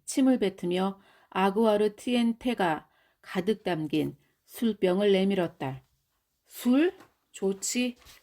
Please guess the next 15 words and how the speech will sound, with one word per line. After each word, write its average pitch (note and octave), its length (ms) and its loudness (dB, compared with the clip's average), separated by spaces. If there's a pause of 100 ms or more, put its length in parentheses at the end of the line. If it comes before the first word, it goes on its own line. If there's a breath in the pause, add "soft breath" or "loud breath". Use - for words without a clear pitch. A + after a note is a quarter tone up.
그렇지 A#3+ 420 0
않아도 A3+ 260 0
한 B3 220 0
잔할 A3+ 260 0
생각이었소." G3 920 -2 (760)
그랬을 B3+ 460 0
거요. G3 480 0 (240 soft breath)
기록은 A3 520 0
깨지 B3 260 -4
못했지만 G3+ 800 -4 (320 soft breath)
오늘도 A3 600 0
썩은 A#3+ 500 -4
이빨 A3+ 420 -2 (440 soft breath)
스물일곱 A3 840 0
개에 D#3+ 360 -4